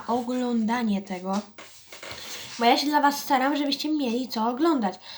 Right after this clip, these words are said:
Wiadomo, też tak często filmów nie ma z powodu tego, że po prostu nie mam pomysłu, a jak wpadnę na jakiś test, to idę do, i-, idę do sklepu. Po prostu kupuję tego, czego jeszcze nie piłam, tego, to, co jest nowością,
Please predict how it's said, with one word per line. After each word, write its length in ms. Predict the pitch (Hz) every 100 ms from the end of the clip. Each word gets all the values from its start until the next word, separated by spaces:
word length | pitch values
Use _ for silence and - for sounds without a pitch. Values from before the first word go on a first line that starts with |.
| - -
Wiadomo, 440 | 226 254 269 262
też 180 | 240 285
tak 220 | - 294
często 400 | - 302 294 -
filmów 520 | 285 277 269 254 226 -
nie 220 | 240 254
ma 240 | 285 285 294 - -
z 120 | -
powodu 480 | - 254 254 247 240
tego, 600 | 214 240 240 247 247 247 208
że 180 | 226 233
po 120 | 233
prostu 500 | 226 233 226 240 233
nie 220 | 226 233
mam 260 | 254 247 247
pomysłu, 680 | 220 226 233 233 - 254 262 262 - - -
a 60 | 226
jak 200 | 226 -
wpadnę 420 | - 247 240 240
na 180 | 233 226
jakiś 260 | 226 208
test, 380 | - 240 233 -
to 100 | 226
idę 600 | 220 214 220 214 208 202 - -
do, 440 | 208 202 202 190
i-, 260 | 190 196 196
idę 260 | - 214 220
do 140 | 202
sklepu. 640 | 185 - 208 214 208 220 208 - - -
Po 120 | 226
prostu 260 | 240 240
kupuję 400 | 233 240 294 277
tego, 300 | 226 240 240
czego 220 | 240 240 226
jeszcze 240 | 220 -
nie 180 | 214 214
piłam, 420 | 208 269 254 262
tego, 280 | 233 240 226 -
to, 140 | 247
co 140 | 240 240
jest 240 | 214 -
nowością, 680 | 220 202 247 277 - 285 254